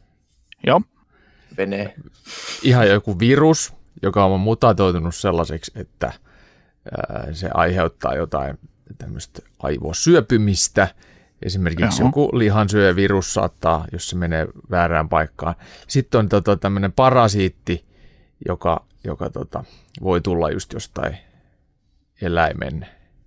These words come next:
Speaker 3: myötä. Esimerkiksi punkin puremasta. Et sit kun
Speaker 1: Uh.
Speaker 3: ne riittävästi lähtee
Speaker 1: Mm-hmm.
Speaker 3: tuota,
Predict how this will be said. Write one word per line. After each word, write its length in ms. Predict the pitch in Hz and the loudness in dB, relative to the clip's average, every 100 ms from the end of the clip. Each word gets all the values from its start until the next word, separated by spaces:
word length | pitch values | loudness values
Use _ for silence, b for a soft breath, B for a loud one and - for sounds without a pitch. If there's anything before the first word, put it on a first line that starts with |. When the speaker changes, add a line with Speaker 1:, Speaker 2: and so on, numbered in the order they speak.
| _ _ _ _ _ _ - | _ _ _ _ _ _ -6
Speaker 3:
myötä. 460 | 95 85 78 78 73 | -2 0 -2 -6 -4
Esimerkiksi 540 | 104 131 120 104 - - | -2 0 0 -2 -8 2
punkin 600 | 208 160 104 - - 110 - - | 4 4 2 -6 -12 -14 -14 -12
puremasta. 680 | - 80 53 - - - - b b b b | -4 -2 -2 -6 -10 -10 -14 b b b b
Et 120 | - | -4
sit 140 | 123 131 | -2 0
kun 100 | 127 | 2
Speaker 1:
Uh. 40 | |
Speaker 3:
ne 100 | 98 | 4
riittävästi 800 | 123 131 - 90 80 85 - 80 | 4 4 2 -2 0 -2 -6 -4
lähtee 280 | 82 - 110 | -4 0 0
Speaker 1:
Mm-hmm. 240 | 62 - | 0 -4
Speaker 3:
tuota, 400 | - - - | -6 -10 -10